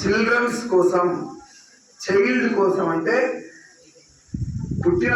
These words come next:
బేబీ దగ్గర నుంచి పద్దెనిమిది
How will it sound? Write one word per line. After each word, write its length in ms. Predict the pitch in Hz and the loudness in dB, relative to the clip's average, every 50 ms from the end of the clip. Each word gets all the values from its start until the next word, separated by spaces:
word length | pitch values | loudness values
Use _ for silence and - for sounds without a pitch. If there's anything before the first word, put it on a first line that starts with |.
| - 202 | 2 2
బేబీ 260 | 202 208 208 208 208 202 | 4 4 4 2 4 2
దగ్గర 240 | 202 175 175 185 175 170 170 170 | 2 2 4 2 2 4 4 4
నుంచి 260 | 165 165 170 160 - - - 160 - - - - - - - - 330 _ _ _ _ 762 - - _ _ _ _ _ _ - - _ _ _ _ _ - - - - - - - - - - - - 156 | 4 2 2 2 0 0 -2 -2 -6 -8 -10 -14 -16 -20 -20 -20 -20 _ _ _ _ -20 -20 -20 _ _ _ _ _ _ -20 -20 _ _ _ _ _ -20 -20 -20 -20 -20 -20 -20 -20 -20 -20 -12 -6 -4
పద్దెనిమిది 520 | 165 170 165 165 190 202 - 202 196 180 | -4 -2 0 0 0 2 2 0 0 0